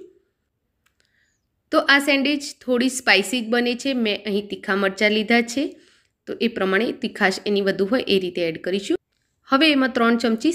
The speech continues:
શેકેલા ચણાના ફોતરા કાઢીને એડ કરીશું. આમાં દાળિયા પણ એડ કરી શકાય છે અને સેવ પણ એડ કરી શકાય છે.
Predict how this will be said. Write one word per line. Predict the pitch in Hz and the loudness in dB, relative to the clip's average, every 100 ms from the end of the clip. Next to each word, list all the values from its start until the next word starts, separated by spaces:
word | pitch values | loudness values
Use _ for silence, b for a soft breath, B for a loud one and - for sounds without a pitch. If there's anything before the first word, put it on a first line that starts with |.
| - | 0
શેકેલા | 214 214 214 208 | 0 2 0 0
ચણાના | 185 190 202 208 | 2 2 0 -4
ફોતરા | 185 185 175 | -6 -4 -2
કાઢીને | 175 180 185 185 170 | -2 -2 -2 -2 -4
એડ | 165 165 | -4 -2
કરીશું. | 175 202 302 - B B - | -2 0 0 -2 B B -4
આમાં | 226 226 202 | 0 2 4
દાળિયા | 185 196 202 | 2 2 -2
પણ | 214 - 202 | -4 -4 -4
એડ | 202 | -2
કરી | 220 233 262 | -2 -2 -4
શકાય | 262 262 | -4 -4
છે | 285 294 | -4 0
અને | 226 208 208 | 0 0 2
સેવ | 175 170 | 0 0
પણ | 170 - - | -4 -4 -4
એડ | 175 | -4
કરી | - 196 196 | 0 -2 -2
શકાય | 220 240 240 | -4 -2 -4
છે. | 285 | -4